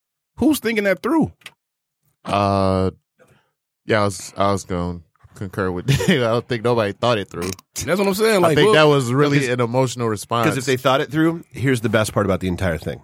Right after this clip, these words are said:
Speaker 3: So these are the idiots that say they're all about un-, the, they're, they're constitutional fundamentalists. So if they had actually kept the Electoral College vote from being certified yesterday,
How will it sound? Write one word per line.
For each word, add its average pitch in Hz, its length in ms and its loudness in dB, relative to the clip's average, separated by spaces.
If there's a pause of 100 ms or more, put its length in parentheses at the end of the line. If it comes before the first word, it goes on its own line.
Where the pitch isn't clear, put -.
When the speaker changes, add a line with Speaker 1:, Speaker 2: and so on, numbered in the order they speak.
(380)
Speaker 3:
So 104 240 0
these 117 220 2
are - 20 0
the 127 180 0
idiots 101 420 2
that 98 180 -4
say 98 120 -2
they're 92 160 -2
all 95 140 2
about 95 240 0
un-, 98 200 -2
the, 95 140 0
they're, 87 320 -4
they're 78 180 -10
constitutional 120 760 -4
fundamentalists. 98 720 -2 (880)
So 127 460 0 (100)
if 139 300 2
they 131 340 0
had 135 160 2
actually 117 500 -2
kept - 520 -6 (600)
the 107 180 -2
Electoral 104 580 2
College 98 420 -2
vote 92 260 0
from 92 140 -4
being 87 240 0
certified 101 560 -2
yesterday, 120 560 0